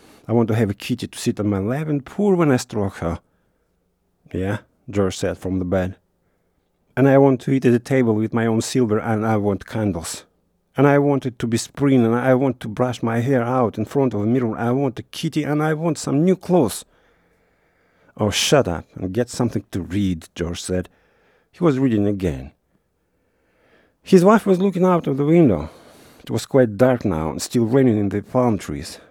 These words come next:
"Anyway, I want a cat," she said. "I want a cat. I want a cat now. If I can't have a long hair or any fun, I can have a cat."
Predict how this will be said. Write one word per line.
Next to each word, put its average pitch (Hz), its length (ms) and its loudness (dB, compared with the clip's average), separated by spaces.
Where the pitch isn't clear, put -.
"Anyway, 92 340 2
I 87 100 -2
want 82 280 -10
a - 40 -10
cat," - 420 -12
she - 140 -14
said. 85 380 -10
"I 110 240 2
want 113 300 2
a - 100 -20
cat. 110 400 -2
I 120 100 4
want 120 200 4
a 113 40 -8
cat - 260 0
now. 107 400 2
If - 180 -4
I 123 80 0
can't 156 300 2
have 147 240 0
a 110 140 0
long 135 180 2
hair 123 340 2
or 101 240 -2
any 110 220 4
fun, 135 520 0
I 123 140 0
can 117 180 0
have 123 200 2
a 98 60 -4
cat." 135 380 0